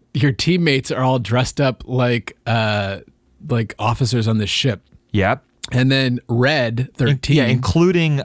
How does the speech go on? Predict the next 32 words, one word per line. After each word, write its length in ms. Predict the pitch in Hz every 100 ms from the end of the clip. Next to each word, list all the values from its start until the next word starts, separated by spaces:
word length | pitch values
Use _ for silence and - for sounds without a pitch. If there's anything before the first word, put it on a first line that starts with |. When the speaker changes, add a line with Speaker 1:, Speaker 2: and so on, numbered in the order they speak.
| -
Speaker 2:
the 200 | 131 123
giant 520 | 110 135 131 139 120
mountain 480 | 131 120 135 139 127
lion 340 | 113 110 104
guy 220 | 98 104 98
who's 180 | 113
pretending 800 | 107 - 110 - 127 127 143 151
to 120 | 151 147
be 280 | 131 127
a 60 | 113
human 540 | 107 - 143 139 123
being 360 | 113 113 131 143
by 140 | 123
standing 480 | 101 - - 127 139
on 100 | 135
his 140 | 120 -
hind 160 | 113
Speaker 1:
Yeah, 100 | 135
Speaker 2:
legs. 360 | 117 107 147 165
Speaker 1:
he's, 240 | 214 240
like, 280 | 247 240 185
dancing. 720 | 165 180 208 - 175 156 170 175 -
Speaker 2:
Yeah. 300 | 175 123 92
Speaker 1:
Like, 120 | 90 _ _ _
<laughs> 0 | - - - 185 190 - - 226 - - _
it's 260 | - 233 202
just 120 | 233
like, 140 | 208
what 280 | 165 175 208
is 140 | 220 -
happening 560 | 143 165 202 131 113
here? 340 | 101 104 104